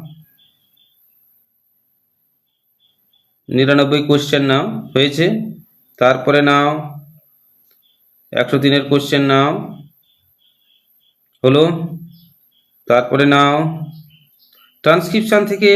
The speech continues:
টাটা বক্স, প্রিবনাউ বক্স, এগুলো করে যাবে। এগুলো লেখা আছে সব, কোন জিনিসটা কি বলা হচ্ছে, অভিমুখ কোন দিকে কি, এগুলো দেওয়া আছে।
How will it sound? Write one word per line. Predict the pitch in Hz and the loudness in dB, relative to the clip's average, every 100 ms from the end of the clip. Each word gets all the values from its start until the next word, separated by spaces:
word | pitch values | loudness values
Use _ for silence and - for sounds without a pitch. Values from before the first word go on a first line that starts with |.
| 202 | 4
টাটা | 185 160 175 | 2 2 2
বক্স, | 185 190 - - - - _ | 2 2 -4 -14 -20 -20 _
প্রিবনাউ | 156 165 175 180 | -2 2 2 2
বক্স, | 175 180 185 - - | 2 2 0 -6 -2
এগুলো | 151 165 | 2 2
করে | 170 170 | 2 4
যাবে। | 165 156 | 4 2
এগুলো | 160 160 | 2 2
লেখা | 160 165 185 | 0 2 2
আছে | 180 180 | 2 0
সব, | 180 175 | -2 0
কোন | 175 180 | 2 4
জিনিসটা | 170 165 170 160 165 | 2 2 0 0 0
কি | 165 165 165 | 0 0 2
বলা | 143 131 | 4 4
হচ্ছে, | 127 127 139 131 | 2 -2 -4 -2
অভিমুখ | - 156 175 180 180 | 2 4 4 4 2
কোন | 170 165 | 2 2
দিকে | 160 165 160 165 170 | 0 2 0 -2 -2
কি, | 170 165 165 - - - | 0 0 -4 -10 -16 -4
এগুলো | 151 160 | 2 4
দেওয়া | 165 170 | 6 4
আছে। | 180 180 | 2 0